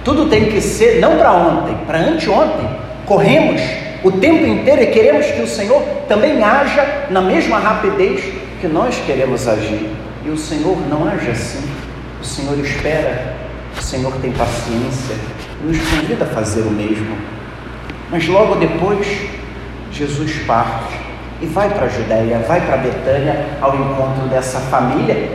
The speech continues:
que ele amava profundamente. E assim que chega a essa cidade, a esse lugar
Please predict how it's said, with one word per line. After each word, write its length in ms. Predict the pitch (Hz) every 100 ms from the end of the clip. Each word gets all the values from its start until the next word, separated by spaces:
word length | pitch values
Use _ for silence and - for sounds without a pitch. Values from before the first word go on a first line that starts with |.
| -
que 80 | -
ele 400 | 139 135 131 127
amava 520 | 120 117 131 160 135
profundamente. 1120 | 127 127 - 240 254 - 120 120 - - - - - - - - - -
E 60 |
assim 300 | 208 208 165
que 180 | - 190
chega 880 | - - 226 240 - 131 120 123 - - - - -
a 120 | 135
essa 580 | 151 160 156 156 127 113
cidade, 720 | - - 139 143 165 170 165 139
a 100 | 139
esse 280 | 147 - 143
lugar 640 | 127 123 165 185 185 -